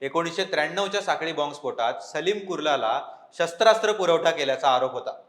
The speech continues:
म्हणजेच हा मुसा मुंबईतील दोनशे सत्तावन्न लोकांच्या हत्येला जबाबदार आहे. या आरोपात दोषी आढळून आल्यामुळे या इब्राहिम मुसाला न्यायालयाने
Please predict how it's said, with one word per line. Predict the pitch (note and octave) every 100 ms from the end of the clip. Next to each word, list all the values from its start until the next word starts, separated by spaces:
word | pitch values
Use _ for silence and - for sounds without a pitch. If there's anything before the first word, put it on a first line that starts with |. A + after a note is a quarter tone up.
| _ _ _ _ -
म्हणजेच | D3+ F#3+ F#3+
हा | F3
मुसा | G3 F3+ - D#3+
मुंबईतील | E3 D#3 D#3+ F3+ F3+ F#3+ F#3+
दोनशे | D#3 D3 E3+
सत्तावन्न | D#3+ D3 - F#3 F#3 F#3
लोकांच्या | F#3 D#3+ D3 C#3 D#3
हत्येला | C#3+ C3+ - C#3 C#3
जबाबदार | C3 C3 B2 B2 A2+
आहे. | G#2+ - - _ _ _ _
या | A2+ D#3
आरोपात | E3+ D3+ C3+ C#3+ D3 -
दोषी | C#3+ C#3
आढळून | F#3+ E3 D#3 D3+
आल्यामुळे | C#3 C#3 C#3 B2 C3+
या | C3+ C3+
इब्राहिम | C3+ C3+ D3 D#3+ F3
मुसाला | D#3 C3+ C#3+ B2 B2
न्यायालयाने | B2+ B2+ D3 C#3+ B2+ A2 A#2+ C#3 -